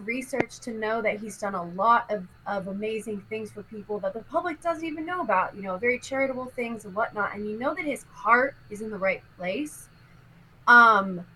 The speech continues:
you are, you learn that, at least for me,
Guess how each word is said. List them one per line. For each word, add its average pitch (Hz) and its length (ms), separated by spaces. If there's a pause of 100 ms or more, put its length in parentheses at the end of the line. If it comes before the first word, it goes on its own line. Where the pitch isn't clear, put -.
(720)
you 269 420
are, - 180 (120)
you 254 180
learn 320 380 (180)
that, 240 360 (720)
at 247 120
least 302 300
for 254 120
me, 247 380